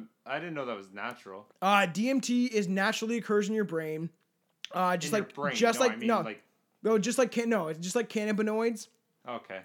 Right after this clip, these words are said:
Speaker 2: So, so weed is a plant that induces the cannabinoids. Uh, same thing with D M T. Same thing with
Speaker 1: But it's all
Speaker 2: ayahuasca.
Speaker 1: natural.
Speaker 2: Yeah,
Speaker 1: Huh.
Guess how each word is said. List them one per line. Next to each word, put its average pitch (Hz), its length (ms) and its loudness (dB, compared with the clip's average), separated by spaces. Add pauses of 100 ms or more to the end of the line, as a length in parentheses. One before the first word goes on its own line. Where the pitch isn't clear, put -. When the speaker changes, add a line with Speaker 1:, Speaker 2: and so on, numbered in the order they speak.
Speaker 2:
So, 220 260 4
so 208 220 4
weed 208 300 2
is 202 100 -2
a 202 40 4
plant 208 300 0
that 190 140 -4
induces 185 500 -2
the 175 140 -2
cannabinoids. 208 680 0 (760)
Uh, 180 320 4
same 208 240 0
thing 208 100 0
with 185 120 -2
D 185 100 -4
M 175 80 -2
T. 143 240 -10 (380)
Same 226 300 4
thing 240 100 2
with 226 120 2
Speaker 1:
But 196 200 4
it's 180 160 2
all 196 120 8
Speaker 2:
ayahuasca. 220 180 2
Speaker 1:
natural. 226 420 0
Speaker 2:
Yeah, 196 280 2
Speaker 1:
Huh. 208 180 4